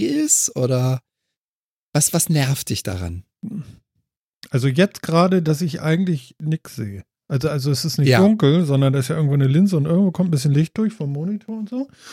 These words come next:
Speaker 2: Ähm, ja, und, und
Speaker 1: Aber du hast ja mal so ein, so, so ein YouTube dreihundertsechzig Video geguckt. Was
Speaker 2: Ja.
Speaker 1: hat dich denn da so genervt?
Speaker 2: Das hat überhaupt gar keinen Mehrwert.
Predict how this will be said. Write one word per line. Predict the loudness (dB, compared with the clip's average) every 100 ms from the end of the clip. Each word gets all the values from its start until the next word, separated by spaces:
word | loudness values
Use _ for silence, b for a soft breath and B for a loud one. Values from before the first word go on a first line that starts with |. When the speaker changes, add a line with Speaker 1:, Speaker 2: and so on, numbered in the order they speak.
| B B B B _ _ 0
Speaker 2:
Ähm, | 4 6 6 6 6 4 0 _ _ _ _ 0
ja, | 2 2
und, | 2 -2 0
und | -2
Speaker 1:
Aber | 2
du | 2
hast | 4
ja | 4
mal | 4
so | 4 2
ein, | 0
so, | -2 -2
so | 0
ein | -2
YouTube | 2 0 0 -4
dreihundertsechzig | 0 2 2 0 -2 -2
Video | 0 0
geguckt. | -2 -4 -8 -4
Was | 2
Speaker 2:
Ja. | 4
Speaker 1:
hat | 4
dich | 0
denn | -2 -2
da | 0 0 0 0 0 -4
so | -2 -2 0
genervt? | -2 0 -2 -2 -8 -12 _ _ _ _ _ _ _ _ _ _ _ -4
Speaker 2:
Das | -2 0
hat | -2 -4 -8
überhaupt | 0 2 2
gar | 0
keinen | 0 0 2
Mehrwert. | 2 0 0 -4 -6 -14